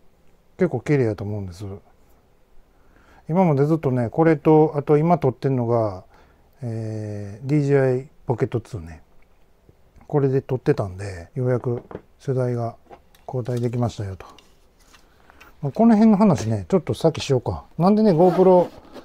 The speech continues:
セブンからテンなんやって話ですよね。あ、これペラ、ペラ一枚。あ、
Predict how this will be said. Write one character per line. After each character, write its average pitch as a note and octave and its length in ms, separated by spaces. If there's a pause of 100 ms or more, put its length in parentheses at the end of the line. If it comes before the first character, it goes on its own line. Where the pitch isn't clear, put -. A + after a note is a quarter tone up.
(160)
セ F#3+ 300
ブ F3 100
ン D3 200
か A#2+ 160
ら A2+ 100
テ D#3 240
ン C3 160
な A2 100
ん G2+ 120
や G2 80
っ - 20
て - 120
話 G2+ 340
で E2 80
す - 80
よ F#2 80
ね。 F#2+ 200 (1600)
あ、 A2+ 80
こ B2 140
れ A#2 80
ペ B2 180
ラ、 B2+ 200 (240)
ペ B2+ 100
ラ C3 140
一 A2 180
枚。 F2 180 (4000)
あ、 A#2 120